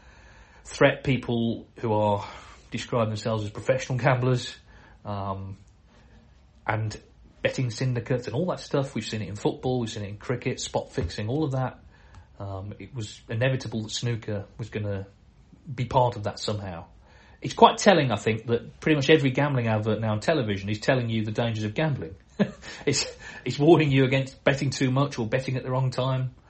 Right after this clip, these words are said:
Um, and, of course, snooker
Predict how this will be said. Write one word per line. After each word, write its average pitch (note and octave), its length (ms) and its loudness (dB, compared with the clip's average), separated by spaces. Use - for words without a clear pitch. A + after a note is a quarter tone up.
Um, G2 560 -6
and, A2+ 320 0
of - 80 -12
course, - 220 -8
snooker C#3 520 0